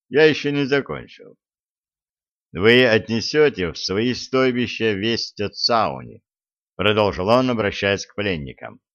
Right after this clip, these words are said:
«Вы расскажете, что Сауни больше никогда не придут на большую охоту, а останутся в своих лесах.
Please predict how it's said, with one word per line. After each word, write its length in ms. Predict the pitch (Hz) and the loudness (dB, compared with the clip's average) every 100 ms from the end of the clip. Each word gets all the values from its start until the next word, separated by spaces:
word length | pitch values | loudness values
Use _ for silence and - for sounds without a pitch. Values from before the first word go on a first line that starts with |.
| _ _ _ _ _ _ _ _ _ | _ _ _ _ _ _ _ _ _
«Вы 160 | 95 165 | 4 4
расскажете, 880 | 190 - 170 175 131 120 - 117 - _ _ _ _ | 4 2 4 4 2 -6 -10 -18 -18 _ _ _ _
что 240 | - 110 | -2 0
Сауни 560 | 113 - 147 147 147 143 | 2 4 6 6 2 0
больше 400 | 131 139 123 127 | 2 0 0 -2
никогда 540 | 123 117 120 120 123 | -2 -2 -2 2 0
не 100 | 120 | 0
придут 520 | 107 107 113 117 131 | -4 -4 -2 -2 -4
на 120 | 104 104 | -2 -2
большую 540 | 104 92 110 110 110 | -2 -2 -4 -2 -2
охоту, 500 | 98 123 107 67 57 _ _ _ _ | -2 -2 -4 -6 -16 _ _ _ _
а 240 | 85 101 | 2 4
останутся 720 | 107 - 139 135 135 123 123 113 | 2 0 0 2 0 -2 -2 -2
в 60 | |
своих 400 | - 117 113 98 | -4 -4 -4 -4
лесах. 540 | 107 104 - - 107 | -6 -6 -8 -10 -10